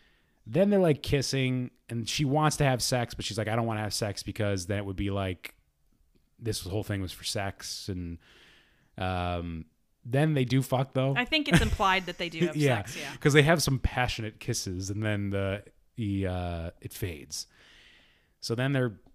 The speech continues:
Speaker 1: they're at the train, they're at the bus, or her train, and they're like, they're, like, saying they're not gonna see each other again, but then they decide, "Okay, six months from that night, we're gonna see each other, we're gonna meet each other here."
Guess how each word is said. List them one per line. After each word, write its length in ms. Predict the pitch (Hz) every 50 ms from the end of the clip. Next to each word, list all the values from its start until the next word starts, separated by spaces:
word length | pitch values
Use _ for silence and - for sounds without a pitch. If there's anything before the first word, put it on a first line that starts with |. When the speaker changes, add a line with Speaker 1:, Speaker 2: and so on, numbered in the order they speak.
| _ -
Speaker 1:
they're 160 | - 98 98
at 140 | 101 110 117 -
the 40 |
train, 400 | - - - 117 104 107 107 110
they're 100 | 107 98
at 120 | 95 98 -
the 60 | -
bus, 580 | 90 82 95 90 87 90 - - - - - - _ _ _ _ _ _ _ _ -
or 160 | 104 101 92 90
her 180 | - 117 117
train, 440 | 107 - - 110 95 98 95 92 92 - -
and 400 | 98 98 98 98 98 101 101 104
they're 60 | 101
like, 320 | 98 98 95 95 - - _ _ _ _ _ _ _ _ _ _ _ _ _ _ _ _ _ _ _ _ _ _ _ _
they're, 100 | - 120
like, 160 | 104 98 98 -
saying 220 | - 143 143 143
they're 80 | 139 131
not 140 | 135 127
gonna 120 | 123 123 113
see 120 | - -
each 100 | 110 -
other 100 | 113 110
again, 320 | 107 101 107 110 107 104 104
but 160 | 98 101 95
then 360 | 110 107 107 107 104 104 101
they 100 | 95 98
decide, 300 | 92 95 - 107 98 98
"Okay, 460 | 107 107 104 - 107 95 92 90 85 -
six 340 | - - - 139 131 - -
months 260 | 120 113 110 107 -
from 480 | - - 107 101 98 98 95 92 90 - _ _ _ _ _ _ _ _ _ -
that 240 | 113 104 98 95 95
night, 340 | 95 98 95 90 87 87 - _ _ _ _ _ _ _ _ _ _ _ _ _ _ _ _ _ -
we're 100 | 107 101
gonna 160 | 95 95 90
see 140 | - - 98
each 140 | 92 -
other, 180 | 107 90 90 98
we're 60 | 98 104
gonna 100 | 107 104
meet 100 | 101 98
each 120 | 92 -
other 140 | 107 92 85
here." 280 | 80 85 73 65 -